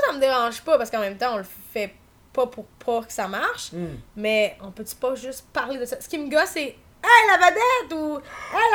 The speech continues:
Speaker 1: la » ça, ça, ça m'énerve.
Speaker 2: Ou sont, tu sais, le monde qui font des références à des choses que tu t'en rappelles même pas toi-même.
Speaker 1: Ouais.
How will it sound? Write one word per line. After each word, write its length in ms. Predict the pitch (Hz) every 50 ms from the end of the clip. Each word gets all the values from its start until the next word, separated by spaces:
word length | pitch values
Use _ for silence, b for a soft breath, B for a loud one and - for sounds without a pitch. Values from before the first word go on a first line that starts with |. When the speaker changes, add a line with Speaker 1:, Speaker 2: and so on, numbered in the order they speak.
| 381 320
Speaker 1:
la » 60 | -
ça, 80 | 269 370
ça, 100 | 370 427
ça 120 | 415 359 269
m'énerve. 340 | 240 226 208 196 175 147 - - -
Speaker 2:
Ou 40 | 165
sont, 200 | - 254 269 - -
tu 60 | - -
sais, 60 | -
le 100 | - 180
monde 180 | 151 156 185 202
qui 80 | 196
font 120 | - 143 131
des 120 | 120 120
références 480 | 117 120 117 117 110 135 165 196 196 -
à 160 | 107 107 107
des 140 | 107 110 104
choses 220 | - 156 160 170
que 80 | - 117
tu 100 | - -
t'en 120 | - 104 101
rappelles 240 | 101 101 - 113
même 140 | 110 110 107 107
pas 100 | - -
toi-même. 340 | - 110 101 98 104 127
Speaker 1:
Ouais. 540 | 156 247 151 247 247 240 226 220 220 214 208